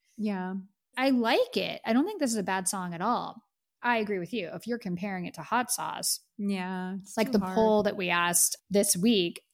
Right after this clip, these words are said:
Speaker 2: we would go with the Queendom. Or
Speaker 1: Yeah.
Speaker 2: I would at least, yeah, I would choose Hot
Speaker 1: Same, yeah.
Speaker 2: Sauce over Hello Future. I thought the music video was interesting. They're, like, modern day Flower Children from the sixties,
Speaker 1: Mm-hmm.
Speaker 2: right? Like,
Speaker 1: Yeah.
Speaker 2: protest, psychedelic,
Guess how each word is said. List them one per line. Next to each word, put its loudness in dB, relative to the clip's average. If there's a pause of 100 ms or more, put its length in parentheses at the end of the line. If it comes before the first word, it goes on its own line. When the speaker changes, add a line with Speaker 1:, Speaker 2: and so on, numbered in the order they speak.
(140)
Speaker 2:
we 6
would 4
go 0
with -2
the -10
Queendom. -12 (540)
Or 0
Speaker 1:
Yeah. 0
Speaker 2:
I 4
would 0
at -4
least, -4
yeah, -4
I -6
would -2
choose -4
Hot -2
Speaker 1:
Same, -2
yeah. -2
Speaker 2:
Sauce -2
over -6
Hello -4
Future. -8 (560)
I 0
thought 2
the 6 (180)
music 8
video 4
was 0
interesting. -6 (280)
They're, 0 (140)
like, 0
modern 6
day 2
Flower 0
Children -4
from -8
the -6
sixties, 0
Speaker 1:
Mm-hmm. 0
Speaker 2:
right? 2
Like, -4
Speaker 1:
Yeah. -20
Speaker 2:
protest, 4
psychedelic, 2